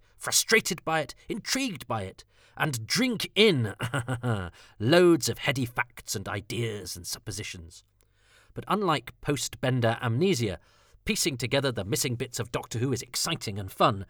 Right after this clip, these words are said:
and not accompanied by cold sweats of embarrassment or mounting dread. I mean, I'll be upset if The Savages has been wiped forever, but not as upset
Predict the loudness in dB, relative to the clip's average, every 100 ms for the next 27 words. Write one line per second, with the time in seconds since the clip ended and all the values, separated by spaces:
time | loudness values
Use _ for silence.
0 | _ -4 -2 4 4 4 -4 -8 -6 -10
1 | -10 -10 -10 -6 -6 -6 -10 -10 -12 -12
2 | -10 -6 -6 -6 -12 -14 -14 -14 -6 -6
3 | -6 -10 -8 -8 -8 -12 _ _ _ _
4 | _ _ _ _ -4 0 0 -2 _ _
5 | _ -6 -2 -4 -4 -2 -2 -4 -12 -14
6 | -6 -4 -4 -6 -12 -16 -12 -12 -10 -6
7 | -4 -4 -8 -14 -4 -4 -4 -14 _ _
8 | _ _ -10 -2 2 2 2 -6 -10 -10
9 | -10